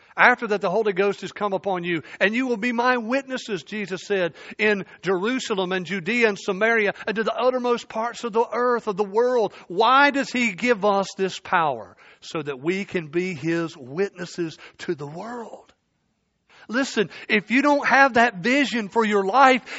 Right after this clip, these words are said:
you don't have a big enough vision.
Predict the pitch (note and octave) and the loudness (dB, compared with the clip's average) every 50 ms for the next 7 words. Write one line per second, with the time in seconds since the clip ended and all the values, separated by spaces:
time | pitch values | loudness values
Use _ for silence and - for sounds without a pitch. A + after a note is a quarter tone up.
0 | - - G#3+ B3 A#3+ G3 B3 B3+ C4 B3+ - - - B3+ B3+ B3+ B3+ A#3 G3 G#3+ | -4 -2 0 0 2 2 2 2 2 0 0 2 4 4 4 4 2 -2 0 2
1 | B3 B3+ G#3+ B3 A#3 B3 B3+ B3 A#3+ - F#3 A3+ C4 D4 D4+ C4+ G3+ G#3+ A3 E3+ | 0 4 4 2 4 6 4 4 4 0 -2 0 2 2 2 0 0 -2 -4 -4
2 | C#3 A#2+ G#2 | -6 -10 -16